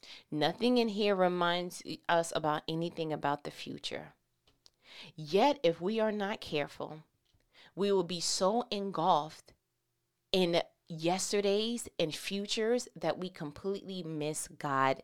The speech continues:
now. We could be experiencing a joy everlasting if we were present. The present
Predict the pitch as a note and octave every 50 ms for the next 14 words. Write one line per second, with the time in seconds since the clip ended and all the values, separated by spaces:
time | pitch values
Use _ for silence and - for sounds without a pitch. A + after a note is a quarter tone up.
0 | _ - - D#3 D3+ C#3+ C#3 C3+ C#3 C3+ - - - - - - _ _ _ _
1 | _ _ _ _ _ _ _ _ _ _ _ _ _ _ - - - - - -
2 | - - _ - - D3 D#3 D#3+ F#3+ A3 A#3+ C4 C4+ C#4 C#4 - - G3+ F#3 D#3
3 | D3+ E3+ E3 D3+ C#3+ - - - - - F3 E3+ E3+ F#3 F#3+ F#3 F#3 F3+ - -
4 | E3+ E3+ D#3+ D3 D3 D3+ D#3 D3+ - - D#3+ D#3+ E3 E3+ E3 E3 E3+ - - D#3+
5 | D#3+ D#3 - D#3+ D3+ D3 D3+ D3+ C#3+ C#3+ D3+ D3 C#3+ - - - D#3 D3 D3 D3
6 | - - - C#3+ C#3+ - - E3+ F3 E3 D3+ D#3 D#3 E3 - - - - - -
7 | F3 E3+ E3 D#3 - - C#3+ - - - _ - - - _ _ _ _ _ _
8 | _ _ _ _ _ _ _ _ _ _ _ _ _ _ _ _ _ - D#3+ D#3
9 | F3 D#3+ - - - - - - A3+ A#3 A#3 A#3+ A#3 - - F#3 E3+ D3+ - -
10 | _ - -